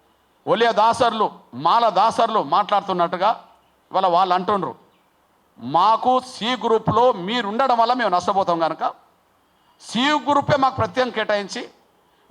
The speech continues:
డి గ్రూప్లో మాలలు, డెవలప్ అయిన మాలలు వెళ్ళాలని చెప్పి కోరుతున్నారు.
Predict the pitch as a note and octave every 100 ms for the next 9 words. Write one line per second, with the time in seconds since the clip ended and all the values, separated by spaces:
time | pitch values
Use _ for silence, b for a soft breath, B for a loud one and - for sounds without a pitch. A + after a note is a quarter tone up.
0 | C#3 B3 D#4 D#4+ D4+ D4+ C#4 G#3+ A#3+ B3+
1 | F#3 - G3+ C4+ C4+ C4+ B3 G3 F#3+ C#4
2 | B3+ A3+ A3 G3+ G3 F#3+ A3+ E3+ - _
3 | _ _ _ B3 G3+ E3 D3 A2+